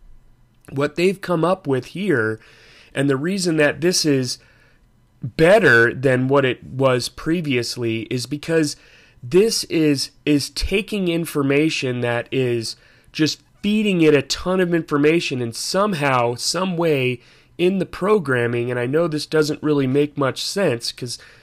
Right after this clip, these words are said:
even to me, who's a tech person, it just really still doesn't make sense to me, but somehow it has some way of reasoning it with it based on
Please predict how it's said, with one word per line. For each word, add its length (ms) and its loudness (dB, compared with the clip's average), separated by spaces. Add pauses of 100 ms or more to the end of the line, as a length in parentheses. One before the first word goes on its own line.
(200)
even 240 2
to 60 4
me, 260 2
who's 200 4
a 60 2
tech 380 -4
person, 340 -4
it 80 -4
just 220 -8
really 300 0
still 360 -2
doesn't 320 -4
make 200 -6
sense 360 -4
to 100 -12
me, 200 -6
but 240 -6 (280)
somehow 760 2 (100)
it 180 0
has 360 -2
some 320 -2
way 240 0
of 280 -4
reasoning 720 -2
it 300 -10 (300)
with 280 -2
it 240 -4 (380)
based 480 0
on 440 2